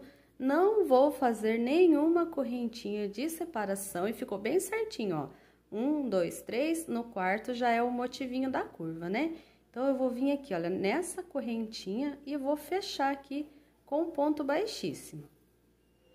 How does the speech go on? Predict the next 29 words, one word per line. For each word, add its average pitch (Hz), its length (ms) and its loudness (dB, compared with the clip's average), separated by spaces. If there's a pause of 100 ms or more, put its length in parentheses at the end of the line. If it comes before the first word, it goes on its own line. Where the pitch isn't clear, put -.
(440)
Agora, 175 340 2
nós 247 220 2
vamos, 247 360 -2 (480)
vamos 294 240 0
contar 339 440 4
como 302 180 2
se 302 140 0
essa 277 200 2
fosse 269 300 -2
aqui 262 160 -4
a 254 40 0
nossa 247 260 -2
primeira 320 580 4
carreira, 262 580 2
tá? 214 240 -2
Então, 262 300 2
agora 269 260 4
nós 285 220 2
vamos 285 220 2
iniciar 285 500 2
a 262 60 2
nossa 262 280 0
segunda 359 680 2
carreira. 359 560 -2 (400)
Três 202 360 0
correntinhas. 254 960 0
Uma, 165 560 0 (400)
duas, 165 800 -2 (140)
três. - 420 -8